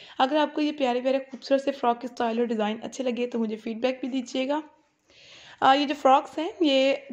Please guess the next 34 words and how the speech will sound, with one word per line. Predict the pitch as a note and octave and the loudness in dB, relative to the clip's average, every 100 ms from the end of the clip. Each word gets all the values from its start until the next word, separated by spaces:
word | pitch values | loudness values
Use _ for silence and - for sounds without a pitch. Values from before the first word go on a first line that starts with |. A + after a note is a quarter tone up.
| - A3+ | -10 -6
हर | - D4 | 2 4
एक | D4 D4 | 2 2
कलर | B3 A#3+ C4 | 2 4 4
में | C4 | 2
हो | B3+ | -2
सकती | B3+ C4 C4+ C4+ | -4 -6 -2 0
हैं। | D#4+ D#4+ - - - | 0 -2 -18 -10 -2
अगर | B3 | 2
आप | B3 B3 | 4 4
लोगों | B3+ B3 | 0 0
को | B3+ B3 - - | 2 0 -4 -10
इसी | B3 | -8
तरह | C#4 A#3+ B3 | -6 -4 -4
की | B3 | -4
डिज़ाइनिंग | A#3+ A#3 G#3 A3+ | -2 -2 -2 -4
किसी | B3 B3 | -6 -10
दूसरे | A#3 A3 C#4+ | -10 -6 -4
कलर | B3+ A3+ | -2 -2
में | A3+ A3+ | -2 -4
बनवानी | A3 G#3 G#3 | -4 -4 -4
हो | A3 C#4+ - - _ - | -4 -6 -10 -20 _ 2
तो | |
आप | A3+ G#3+ | 2 4
लोग | B3 | 0
वैसे | A#3+ A#3 - | 0 -4 -6
चेंजिंग | A#3+ G#3+ A3+ A#3 | -6 -4 -4 -6
भी | A#3+ | -2
कर | C#4 | -2
सकती | C4+ C#4 D4 | -2 -4 -2
हैं। | C#4+ D#4+ | -2 0
मैंने | B3 A#3+ | 0 0
इस | A#3+ | -2
वीडियो | A3 A#3 | -6 -4
में, | A#3 B3 | -2 -4